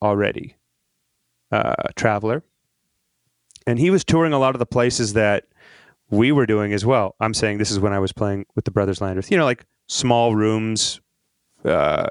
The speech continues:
he would be doing the exact same thing. And suddenly this thing happened and he just kind of erupted. And first of all, people don't, a lot of people don't know, they probably know now, it's like he spent most of his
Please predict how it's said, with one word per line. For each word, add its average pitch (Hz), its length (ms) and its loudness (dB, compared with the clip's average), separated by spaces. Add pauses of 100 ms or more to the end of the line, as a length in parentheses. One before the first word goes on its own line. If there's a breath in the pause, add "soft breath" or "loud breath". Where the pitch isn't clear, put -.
(100)
he - 180 -2
would 127 140 -2
be 123 80 0
doing 120 220 0
the 123 60 0
exact 107 360 -2
same 110 260 -2
thing. 147 220 0 (1000 loud breath)
And 135 480 2
suddenly 143 600 0
this 110 200 0
thing 147 200 0
happened 113 460 -2
and 110 120 -4
he 104 80 -2
just - 280 -2
kind 113 200 0
of 101 100 -2
erupted. 104 640 -2 (480 soft breath)
And 110 360 0 (1080)
first - 240 0
of 120 80 2
all, 110 80 2
people 139 260 0
don't, 123 240 0
a - 40 -16
lot 123 120 2
of 117 60 0
people 117 180 -2
don't 107 180 -2
know, 110 140 0
they 117 120 2
probably 117 240 0
know 104 100 -2
now, 113 240 2
it's 101 100 -2
like - 320 -8
he 117 80 -6
spent 110 260 0
most 110 240 0
of 104 80 -4
his 101 260 -4